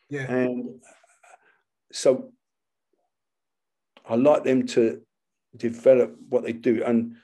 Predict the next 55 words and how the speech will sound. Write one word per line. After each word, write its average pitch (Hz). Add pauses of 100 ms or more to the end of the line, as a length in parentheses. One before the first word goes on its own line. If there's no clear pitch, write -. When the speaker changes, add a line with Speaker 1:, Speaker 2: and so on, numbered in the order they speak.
(440)
Speaker 2:
the, 117
the - (560)
Carly's 175
quite -
good 120
'cause 110
they 120
use 120
a 110
triangle 117
a, 104 (100)
a 101
lot. 98
So -
they 107
say, - (260)
"See 139
one, 123
do 117
one, 113
teach -
one." - (680)
Speaker 1:
Okay, 147
yeah. 135
Speaker 2:
That 123
means 131
you 135
have 135
to 151
see 139
one, 127 (360)
you 123
have 127
to -
do 113
it - (840)
a -
thousand -
times, 143 (240)
Speaker 1:
Yeah. 139
Speaker 2:
but 123
then 139
you 151 (120)
can -
teach -
it. - (220)
And 127
in 127
the 139
act -
of 123
teaching 131
it, 123
people -
go, 147